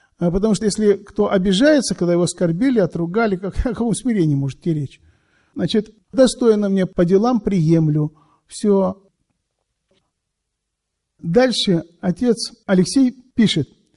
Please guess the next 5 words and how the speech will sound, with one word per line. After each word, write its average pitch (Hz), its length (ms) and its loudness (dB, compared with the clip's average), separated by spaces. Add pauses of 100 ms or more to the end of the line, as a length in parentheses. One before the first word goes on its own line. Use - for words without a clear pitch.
(200)
«Наша 254 300 2
проблема — 233 640 0 (300)
удел 202 440 2
всех 262 440 -2
людей, 175 540 0